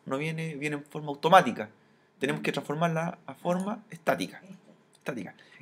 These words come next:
Speaker 1: Esta dirección que va a tener esta máquina, la I P address, va a tener la dirección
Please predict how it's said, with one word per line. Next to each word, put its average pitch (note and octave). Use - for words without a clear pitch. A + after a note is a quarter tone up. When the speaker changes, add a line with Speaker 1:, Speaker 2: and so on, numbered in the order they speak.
Speaker 1:
Esta A3
dirección A3
que -
va C3+
a -
tener D3+
esta E3+
máquina, D#3+
la B2
I C3
P E3
address, C#3+
va D3
a D3+
tener E3
la D#3+
dirección E3